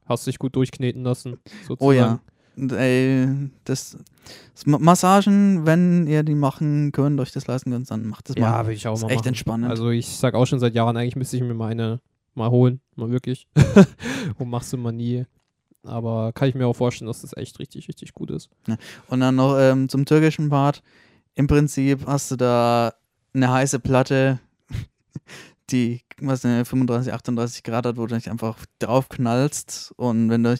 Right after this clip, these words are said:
Speaker 2: nicht gerade halt eine Massage gebucht hast dafür, dann bleibst du halt einfach drauf liegen.
Speaker 1: Mhm.
Speaker 2: Und fühlt sich wie auf so einer warmen Halteplatte.
Speaker 1: <laughs>
Speaker 2: Ist,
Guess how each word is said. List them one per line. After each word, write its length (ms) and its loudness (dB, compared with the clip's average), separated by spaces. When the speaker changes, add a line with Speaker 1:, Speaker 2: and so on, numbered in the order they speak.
Speaker 2:
nicht 220 -4
gerade 280 0
halt 120 2
eine 100 0
Massage 380 0
gebucht 320 -2
hast 120 -6
dafür, 220 2
dann 140 2
bleibst 260 4
du 60 2
halt 120 2
einfach 260 0
drauf 200 -2
liegen. 400 4
Speaker 1:
Mhm. 340 -8
Speaker 2:
Und 640 2
fühlt 200 8
sich 140 4
wie 80 8
auf 100 4
so 80 -2
einer 180 4
warmen 240 2
Halteplatte. 480 2
Speaker 1:
<laughs> 1700 -2
Speaker 2:
Ist, 460 0